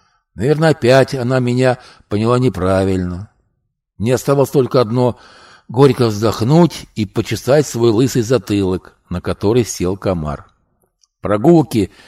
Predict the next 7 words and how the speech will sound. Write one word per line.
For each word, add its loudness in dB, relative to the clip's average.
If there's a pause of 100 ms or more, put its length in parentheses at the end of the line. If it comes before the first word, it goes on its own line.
(140)
по -12
свободе 2 (180)
играли 2
со 0
мной 0
злую 0
шутку. -12